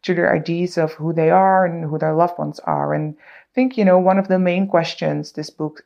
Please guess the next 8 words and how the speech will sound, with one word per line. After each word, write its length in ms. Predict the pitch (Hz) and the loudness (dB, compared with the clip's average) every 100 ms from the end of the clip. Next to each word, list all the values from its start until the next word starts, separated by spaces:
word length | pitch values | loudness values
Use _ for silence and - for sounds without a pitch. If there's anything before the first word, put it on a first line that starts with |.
| - | -4
asks, 640 | 165 156 156 - - - - | -2 -2 -4 -8 -20 -20 -12
you 80 | |
know, 140 | 147 143 | -8 -6
without 360 | 151 151 147 | -4 0 0
answering, 600 | 151 147 - - 147 - - | 0 -4 -6 -10 -8 -8 -8
I 120 | 151 | -8
guess, 500 | - - - - - - - - _ _ - | -4 -4 -6 -16 -20 -20 -20 -20 _ _ -4
uh, 260 | 147 143 | -2 -2